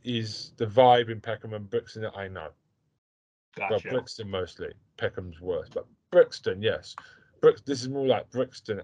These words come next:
Speaker 1: attitude. I'm like, "Yeah, this is what I know about Brixton." I
Speaker 2: Yeah,
Speaker 1: work
Speaker 2: yeah, more Brixton, yeah.
Speaker 1: people were pretty chilled and pretty funny in Brixton, but they're funny. Peckham, it's made as hell. It's kind of, like, scary,
Speaker 2: Well,
Speaker 1: but, like,
Speaker 2: <laughs> well, yeah, Peck-,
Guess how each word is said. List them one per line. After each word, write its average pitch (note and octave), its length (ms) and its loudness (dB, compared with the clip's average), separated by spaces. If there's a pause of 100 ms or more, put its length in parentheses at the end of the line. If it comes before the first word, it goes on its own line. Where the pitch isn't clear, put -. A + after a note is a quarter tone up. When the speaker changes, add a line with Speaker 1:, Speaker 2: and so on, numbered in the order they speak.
Speaker 1:
attitude. F2+ 540 -12
I'm G2+ 100 -8
like, G#2 160 -2
"Yeah, A#2 160 4
this A#2+ 260 -4
is A#2 120 -6
what B2 180 4
I A#2 100 0
know B2+ 180 4
about G2+ 220 0
Brixton." - 460 -2
I A2 80 2
Speaker 2:
Yeah, B2+ 200 10
Speaker 1:
work A#2+ 100 4
Speaker 2:
yeah, G#3+ 200 12
more C#3+ 140 2
Brixton, D#3+ 300 0
yeah. C#3+ 160 -6 (320)
Speaker 1:
people C3 200 -2
were B2 80 0
pretty A#2+ 280 -2
chilled A2+ 360 6
and F#2+ 100 -6
pretty G#2+ 200 -6
funny G#2+ 360 2
in F2 80 -4
Brixton, F2+ 420 -6
but D#2+ 140 -6
they're F#2 220 -2
funny. G2 200 0 (500)
Peckham, G3+ 520 8 (380)
it's C#3+ 320 0
made D3 200 6
as C3 160 2
hell. B2 440 6
It's A2+ 160 -12 (300)
kind A#2+ 260 2
of, F#2+ 180 0
like, F2+ 260 0 (420)
scary, F#2 320 0
Speaker 2:
Well, - 180 4
Speaker 1:
but, - 120 -8 (120)
like, - 120 -12
Speaker 2:
<laughs> - 0 -
well, - 180 10 (160)
yeah, - 180 8
Peck-, - 300 2